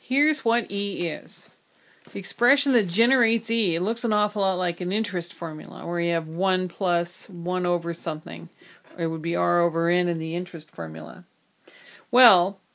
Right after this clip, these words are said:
as x gets very large, closer and closer to infinity, and that x and that x both get closer and closer to infinity,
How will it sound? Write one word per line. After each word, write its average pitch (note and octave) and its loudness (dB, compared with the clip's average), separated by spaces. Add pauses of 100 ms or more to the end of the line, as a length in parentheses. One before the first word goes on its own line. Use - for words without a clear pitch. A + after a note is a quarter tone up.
(220)
as G3+ 4 (100)
x C4 0
gets G#3 0
very G3+ 6
large, E3 -4 (360)
closer G3+ 0
and F#3+ -6
closer G#3 0
to - -6
infinity, F#3+ -4 (680)
and D#3 -6
that G#3 6
x F#3+ 0
and E3 -4
that G3 2
x F#3 -2
both F3 -2
get F3 -8
closer F3+ -2 (160)
and F#3 -4
closer F3 -4
to F3 -10
infinity, E3+ -6